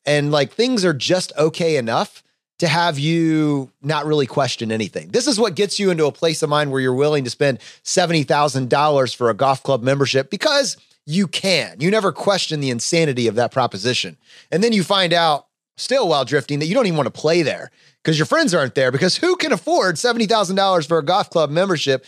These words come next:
So you end up going to pay to go play somewhere else. And there's this point that can happen in time when you have what Dominic framed as an awakening, right? Something, an external force thrust itself upon you. And in that moment, you realize you need to make a change. And from there,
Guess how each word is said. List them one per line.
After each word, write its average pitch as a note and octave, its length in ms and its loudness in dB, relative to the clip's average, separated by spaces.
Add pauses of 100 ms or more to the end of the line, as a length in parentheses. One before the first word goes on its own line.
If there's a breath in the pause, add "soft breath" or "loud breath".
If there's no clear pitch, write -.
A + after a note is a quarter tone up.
(140 loud breath)
So E3+ 140 -2
you F#3 120 2
end F#3 80 2
up D3 120 -4
going E3 240 2
to C3+ 40 -2
pay D#3 240 2
to C#3+ 80 -4
go C#3 140 2
play C3+ 220 0
somewhere A#2+ 400 2
else. - 280 -2 (460 soft breath)
And F#3 80 0
there's G#3 220 2
this F#3 200 0 (300)
point F4 320 0
that E3 140 0
can F3+ 100 -4
happen F#3 340 0
in A2+ 120 -4
time D#3 420 -2 (460)
when D3+ 160 -2
you D#3 100 0
have D#3+ 340 2 (300 soft breath)
what C3+ 220 -2
Dominic E3+ 420 0
framed C3 400 -2
as B2 440 0
an B2 100 -8
awakening, G#2 640 -2
right? G#2 260 -4
Something, G#3 540 -2
an C3+ 200 2
external E3 360 0
force D3+ 360 -2 (120)
thrust E3+ 320 -2
itself D#3+ 360 -2
upon E3+ 460 0
you. E3+ 300 0 (280 loud breath)
And D3+ 340 0 (100)
in E3 200 2
that D#3 200 0
moment, D3 460 0
you C3 180 -2
realize C#3+ 480 2
you C3 80 -2
need C3+ 140 0
to B2+ 40 -2
make A#2+ 220 -2
a A2+ 60 -8
change. D3 280 -4
And C#3 100 -6
from D#3+ 200 -2
there, G3 440 2